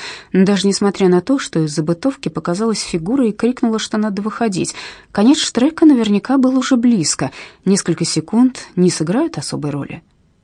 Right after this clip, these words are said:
Тоннель впереди упёрся в стену. Это тоже был пуст, но Кнут не успел выйти, как воздух наполнили своеобразные гулы и облака чёрной пыли, а затем гору сотрясло несколько ударов, будто взрывы бомб.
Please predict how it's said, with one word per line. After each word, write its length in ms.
Тоннель 300
впереди 480
упёрся 400
в 60
стену. 460
Это 300
тоже 460
был 180
пуст, 360
но 160
Кнут 300
не 100
успел 360
выйти, 340
как 240
воздух 380
наполнили 560
своеобразные 680
гулы 340
и 20
облака 440
чёрной 420
пыли, 400
а 80
затем 280
гору 300
сотрясло 580
несколько 520
ударов, 500
будто 340
взрывы 420
бомб. 360